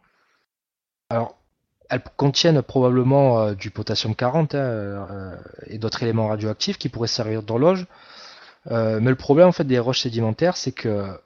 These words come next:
euh, les particules de sable qui sont compactées ont des origines diverses.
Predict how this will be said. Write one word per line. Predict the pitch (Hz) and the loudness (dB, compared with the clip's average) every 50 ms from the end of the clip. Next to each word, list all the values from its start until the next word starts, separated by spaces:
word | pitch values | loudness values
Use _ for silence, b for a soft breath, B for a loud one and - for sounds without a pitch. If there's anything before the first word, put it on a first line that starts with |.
| _ _ - | _ _ -14
euh, | 107 107 104 104 98 87 80 71 - - _ _ | -12 -10 -10 -10 -10 -12 -14 -16 -18 -20 _ _
les | - 117 | -14 -10
particules | - - 127 - - - - - - 151 | -4 -4 -4 -4 -4 -12 -10 -8 -4 0
de | 135 | 0
sable | 131 - - 139 131 | 0 2 0 -2 -2
qui | - - | -2 -6
sont | - 123 110 | -6 -6 -4
compactées | - - 113 - 107 - - - 170 208 226 _ _ _ _ _ _ _ B B B B B B B B B B _ _ _ _ _ _ _ - | -4 -4 -6 -4 -6 -6 -2 0 0 0 -2 _ _ _ _ _ _ _ B B B B B B B B B B _ _ _ _ _ _ _ -2
ont | - 135 143 143 135 | 2 2 4 4 2
des | 131 123 123 120 | 0 0 0 0
origines | 123 117 131 147 156 143 | 2 2 2 4 4 2
diverses. | 139 147 139 127 123 - - - - | 4 4 4 4 4 4 -2 -10 -8